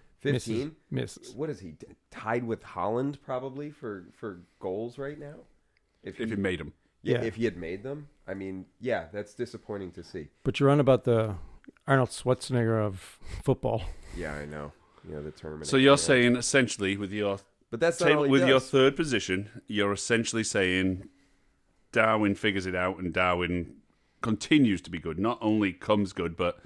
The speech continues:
Speaker 2: Becomes that Anfield hero.
Speaker 3: he, he is good right now.
Speaker 1: Eventually.
Speaker 3: His stats say he's good right now. But if he starts converting more of those great chances,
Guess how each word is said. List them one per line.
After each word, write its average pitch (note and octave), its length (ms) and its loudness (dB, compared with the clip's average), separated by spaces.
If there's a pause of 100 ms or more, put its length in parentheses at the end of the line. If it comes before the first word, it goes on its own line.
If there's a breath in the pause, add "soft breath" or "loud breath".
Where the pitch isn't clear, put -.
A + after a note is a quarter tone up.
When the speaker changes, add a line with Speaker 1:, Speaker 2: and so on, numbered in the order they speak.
(120)
Speaker 2:
Becomes A#2+ 340 0
that A#2+ 180 2
Anfield A#2+ 340 2
hero. A2+ 260 2
Speaker 3:
he, A2 220 -4
he A2 380 2
is B2 140 4
good A#2 220 4
right G#2 240 4
now. F#2 120 2
Speaker 1:
Eventually. E2+ 280 -4
Speaker 3:
His F2+ 160 -8
stats A#2+ 220 4
say G#2 140 0
he's F#2+ 140 0
good F#2 180 -2
right F2 240 0
now. E2 360 -4 (680 soft breath)
But G2+ 180 2
if F#2 120 0
he F#2+ 100 -2
starts G2+ 360 2
converting F#2+ 440 0
more F#2+ 320 4
of F#2+ 100 0
those F2 320 0 (220)
great F2 260 -4
chances, F2+ 600 -2